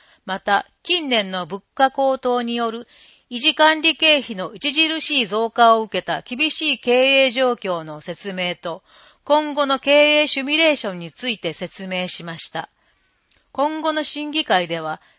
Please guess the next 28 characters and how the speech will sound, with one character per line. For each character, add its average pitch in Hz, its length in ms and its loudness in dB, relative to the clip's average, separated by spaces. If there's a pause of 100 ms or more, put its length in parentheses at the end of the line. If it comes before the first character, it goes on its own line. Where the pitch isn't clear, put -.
(160)
上 277 240 2
下 302 160 2
水 302 320 0
道 302 240 2
料 294 240 2
金 170 260 -12
の 160 140 -14
適 233 300 -8
正 262 240 2
水 233 280 -6
準、 165 300 -12 (380)
経 311 400 4
営 311 80 2
の 294 140 -2
あ 240 60 0
り 269 120 0
方 294 280 2
な 208 160 0
ど 180 140 -2
を 170 100 -4
審 254 280 -4
議 175 120 -10
す 170 140 -14
る 165 120 -10
予 160 160 -10
定 156 260 -10
で 151 160 -14
す。 - 200 -16